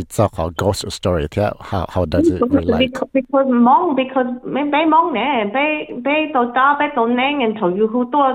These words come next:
Speaker 2: tôi mommy đấy, daddy, you hi, mommy, có khe của, có nghĩa tôi đi chợ, and của nghĩa mà hi, oh, tôi ta là mua của mom, tôi ta là,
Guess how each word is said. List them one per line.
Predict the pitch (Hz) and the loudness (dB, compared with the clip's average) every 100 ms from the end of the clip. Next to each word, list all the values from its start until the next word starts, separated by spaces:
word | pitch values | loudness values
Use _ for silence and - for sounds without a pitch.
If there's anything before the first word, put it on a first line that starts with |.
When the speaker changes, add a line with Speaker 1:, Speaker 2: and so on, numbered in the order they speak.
| 254 | 0
Speaker 2:
tôi | 214 | -2
mommy | 202 214 202 | 0 0 0
đấy, | 240 - | 0 0
daddy, | 208 214 175 180 - _ | 0 2 0 -2 -12 _
you | 220 | -2
hi, | 214 214 208 202 - - - | 2 2 2 -2 -12 -16 -2
mommy, | 240 254 196 160 | 0 2 0 -2
có | 294 294 - | -2 -2 -2
khe | 254 254 | -2 0
của, | 247 208 160 | -2 -2 -2
có | 277 | -2
nghĩa | 269 240 160 214 | 0 0 0 0
tôi | 208 | 0
đi | 233 233 | 0 0
chợ, | 220 170 - | 2 2 0
and | 175 190 185 | -4 -6 -4
của | 214 | -2
nghĩa | 196 | 0
mà | 165 170 | 0 0
hi, | 190 190 262 | 0 0 0
oh, | 277 - 233 | -2 -2 -2
tôi | 190 226 | 0 2
ta | 233 277 | 2 4
là | 208 | 2
mua | 202 254 247 | 2 0 0
của | |
mom, | 220 190 185 214 208 _ _ _ _ _ _ 202 _ _ - | 0 0 0 -4 -10 _ _ _ _ _ _ -20 _ _ -6
tôi | 220 233 | -2 0
ta | 240 254 269 | 2 4 4
là, | 240 | 2